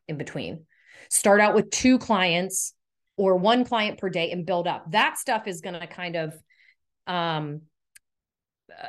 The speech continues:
it's gonna be different for each therapist depending on what they do. I do very deep tissue work, so there's no way that I would be able to come in, you know, hands, guns blazing,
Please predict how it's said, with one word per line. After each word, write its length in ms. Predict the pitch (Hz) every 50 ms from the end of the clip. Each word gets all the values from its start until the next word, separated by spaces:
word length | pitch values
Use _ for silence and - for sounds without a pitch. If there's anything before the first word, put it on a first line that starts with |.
| -
it's 300 | - 160 214 - - -
gonna 180 | - 247 247 247
be 160 | 214 240 226
different 500 | 180 156 214 220 220 - 208 190 165 - -
for 180 | - 202 185 185 -
each 240 | 196 190 185 - -
therapist 500 | 214 196 185 185 185 - 180 175 - -
depending 420 | 180 160 185 196 180 175 175 170
on 360 | 165 160 156 156 156 151 151 156
what 320 | 180 170 165 175 170 165
they 160 | 165 156 156
do. 400 | 151 156 156 139 - 110 - - _
I 260 | - 196 220 233 254 240
do 220 | 202 233 233 208
very 260 | 180 202 196 202 196
deep 280 | 185 156 196 190 190 -
tissue 300 | - 185 180 - 190 175
work, 280 | 160 170 151 139 -
so 240 | - - 160 160 160
there's 260 | 156 175 165 165 156
no 300 | 180 185 202 208 220 226
way 180 | 214 208 190 185
that 140 | 170 175 160
I 80 | 170
would 80 | 170 165
be 80 | 175 165
able 140 | 165 160
to 60 | 156 156
come 220 | - - 175 170
in, 380 | 170 160 156 147 151 160 160 - _ _ _ _ _ _ _ _ _ _ _ _ _ _
you 140 | - 220 190
know, 240 | 180 170 156 156 156
hands, 440 | 151 160 226 214 196 190 180 165 -
guns 360 | 196 170 208 202 202 196 160
blazing, 800 | 156 190 190 185 185 180 170 165 151 151 147 151 156 156 156